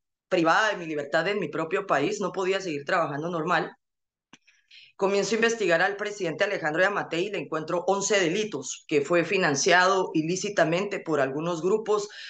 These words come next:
eh, en este aspecto eran constructoras que no contaban ni siquiera con los mínimos requisitos para poder aplicar o optar a algo de Estado.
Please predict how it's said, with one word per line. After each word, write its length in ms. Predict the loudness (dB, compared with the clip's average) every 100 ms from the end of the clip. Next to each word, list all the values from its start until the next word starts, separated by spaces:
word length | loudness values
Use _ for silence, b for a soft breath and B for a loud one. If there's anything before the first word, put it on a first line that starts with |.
| B B
eh, 360 | 6 8 8 4 0 -6
en 160 | -4 -2
este 420 | 0 2 2 6
aspecto 600 | 4 4 2 0 2 2
eran 300 | 4 4 2
constructoras 1080 | -2 -6 -4 -6 2 6 6 6 2 -10 -16 b b b 0
que 240 | 6 8 8
no 440 | 4 4 4 4
contaban 640 | 6 6 6 6 4 2 -2
ni 140 | -6
siquiera 440 | -8 4 8 8
con 120 | 6 2
los 100 | 2
mínimos 320 | 0 2 0
requisitos 640 | 0 -4 -6 -2 -2 2
para 200 | 2 2
poder 220 | 2 2
aplicar 560 | 2 0 -2 0 0 -2
o 140 | -4
optar 340 | -4 0 2 4
a 80 |
algo 220 | 2 2 0
de 80 |
Estado. 500 | -2 2 2 2 -2